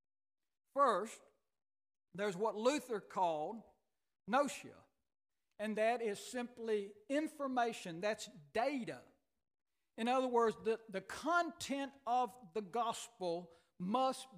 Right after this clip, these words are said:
be understood. It must be believed intellectually. You must believe that you are a sinner,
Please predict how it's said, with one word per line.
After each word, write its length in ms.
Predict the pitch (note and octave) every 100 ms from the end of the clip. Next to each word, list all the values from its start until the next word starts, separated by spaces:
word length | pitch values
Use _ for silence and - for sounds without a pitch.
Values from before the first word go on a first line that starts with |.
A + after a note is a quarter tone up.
| D#3+
be 320 | A#3 A#3 A#3 - -
understood. 960 | A#3+ A#3 G#3+ G#3+ - - B3 F#3 D#3+
It 160 | F3+ A3
must 400 | A3 C4+ - A#3+
be 220 | A#3+ G#3+ G3+
believed 720 | G#3 G#3 A3+ C#4+ A#3 G#3+ F#3+ -
intellectually. 1000 | A#3+ A#3+ A#3 A#3+ C4 C4 - F3 B2+ A#2 _ _ _ _ _ -
You 140 | G#3+
must 440 | A3 A#3 C#4+ C#4+ -
believe 440 | B3 A3 G#3 A3+
that 200 | G#3 G3+
you 200 | B3+ A#3+
are 160 | A#3 G#3+
a 160 | G#3
sinner, 680 | G3+ - - E4 D#4 G#3+